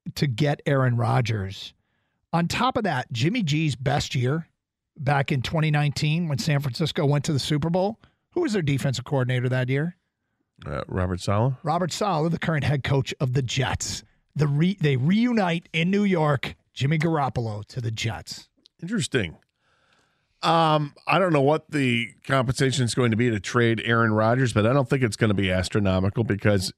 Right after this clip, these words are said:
Speaker 2: he's got that huge price t-, tag attached to him, and the Packers know it, and they just wanna get rid of him at this point. Jimmy G's options are throughout, right? But he's, I think he's viewed as being that gap quarterback.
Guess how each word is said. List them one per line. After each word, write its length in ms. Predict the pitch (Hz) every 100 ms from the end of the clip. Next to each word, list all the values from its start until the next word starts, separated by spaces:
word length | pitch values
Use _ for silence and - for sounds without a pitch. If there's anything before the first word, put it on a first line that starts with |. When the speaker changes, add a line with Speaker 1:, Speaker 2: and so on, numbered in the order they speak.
| -
Speaker 2:
he's 300 | 104 92 -
got 200 | 104 92
that 200 | 95 85
huge 280 | 107 95
price 320 | - 110 104 -
t-, 120 | - - -
tag 340 | 107 92 87 -
attached 560 | 90 - 127 123 - -
to 100 | 82
him, 140 | 69 _ _ _ -
and 360 | 90 87 87 -
the 60 | 95
Packers 420 | 120 104 95 90
know 160 | 110 101
it, 40 |
and 80 | 87
they 60 | 95
just 160 | 90 90
wanna 160 | 87
get 100 | 78
rid 160 | 92 104
of 80 | 80
him 140 | - _ _ _
at 80 | 92
this 160 | 92 90
point. 300 | - 87 78 _ _ _ _ _ _ _ _ _ _ _
Jimmy 260 | - 156 196
G's 240 | 165 139
options 440 | 135 143 135 135 113
are 180 | 107 104
throughout, 520 | - 117 107 76 52
right? 300 | 90 104 131 -
But 160 | 127 104
he's, 480 | 127 127 110 - - _ _ _ _ -
I 60 | 143
think 200 | 165 160
he's 180 | 180 127
viewed 380 | 113 156 151
as 160 | 131 120
being 320 | 107 131 127
that 200 | 117 113
gap 320 | - 117 113 -
quarterback. 680 | - 175 175 73 - -